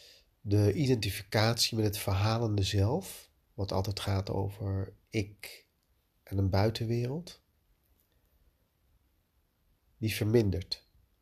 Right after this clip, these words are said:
Dus dat verhalende zelf blijft wel aanwezig, alleen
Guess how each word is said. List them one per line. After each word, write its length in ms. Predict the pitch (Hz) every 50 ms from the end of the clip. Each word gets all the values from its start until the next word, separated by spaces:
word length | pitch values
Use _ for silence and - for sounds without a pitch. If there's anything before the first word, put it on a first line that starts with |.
| _ _ _ _ _ _ _ _ _ _ _
Dus 140 | - - -
dat 140 | 101 -
verhalende 540 | - - 101 95 98 107 113 113 110 104 98
zelf 380 | 95 101 107 101 104 101 98 98
blijft 320 | 98 110 110 113 104 -
wel 180 | - 104 98 104
aanwezig, 760 | 101 95 95 92 95 98 110 117 - 190 190 - - - _ _ _ - - - - - _ _ _
alleen 680 | - 107 104 104 104 107 107 107 107 107 107 101 -